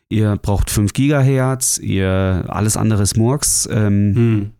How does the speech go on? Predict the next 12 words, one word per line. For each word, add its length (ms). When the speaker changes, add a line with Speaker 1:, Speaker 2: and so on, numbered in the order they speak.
Speaker 1:
wird, 160
glaub 140
ich, 80
auch 140
softwareseitig 640
unterbunden, 600
wenn 80
du 80
keine 200
fünf 260
Gigabyte 480
hast, 360